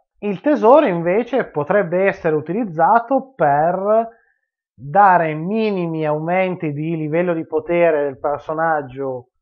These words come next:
durante il corso di una quest, permettergli di variare le meccaniche,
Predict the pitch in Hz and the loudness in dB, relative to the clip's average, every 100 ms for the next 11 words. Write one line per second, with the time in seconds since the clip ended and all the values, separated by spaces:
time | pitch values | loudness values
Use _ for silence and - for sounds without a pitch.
0 | _ _ _ _ _ 127 135 170 175 185 | _ _ _ _ _ -12 0 4 6 6
1 | 180 160 151 - 160 156 - 151 143 147 | 4 0 -2 0 0 0 -2 -6 -4 -10
2 | - 185 160 160 - 220 214 185 - 151 | -2 0 0 -2 -2 4 6 4 2 -2
3 | 156 170 165 160 147 147 147 147 147 160 | -2 -4 -4 -6 -6 -6 -4 -2 0 0
4 | 151 139 143 147 170 151 151 156 156 170 | 0 -4 -8 -6 -2 -2 -2 -6 -4 -2
5 | 190 226 | -2 -6